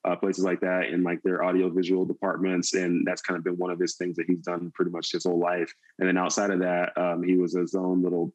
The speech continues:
entrepreneurial, uh, entrepreneur too. So he had a, um, he would do, uh, he would be a vi-, videographer, um, for people's events.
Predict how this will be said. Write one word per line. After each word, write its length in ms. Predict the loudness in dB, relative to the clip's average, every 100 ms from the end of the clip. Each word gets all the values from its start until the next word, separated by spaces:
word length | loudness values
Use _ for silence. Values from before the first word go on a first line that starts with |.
| _
entrepreneurial, 600 | -4 -4 0 2 2 -2 -6 _ -2
uh, 40 |
entrepreneur 600 | 0 -2 0 2 2 0
too. 280 | 2 4 4
So 220 | 2 -4 -6 -18 -4 2
he 100 | 4
had 160 | 4
a, 300 | 2 0 0
um, 380 | 0 0 -2 -4
he 160 | 2 4
would 180 | 4 4
do, 320 | 4 6 4
uh, 600 | 2 0 0 -2 -2 -4 2
he 80 | 0
would 120 | 4
be 120 | 2
a 60 | 4
vi-, 260 | 2 2 0
videographer, 840 | 2 2 2 0 -2 -2 -2 -2 -6 _ _
um, 300 | -2 0 0
for 100 | -2
people's 400 | 2 2 2 2
events. 600 | 0 0 -2 -6 -10 -10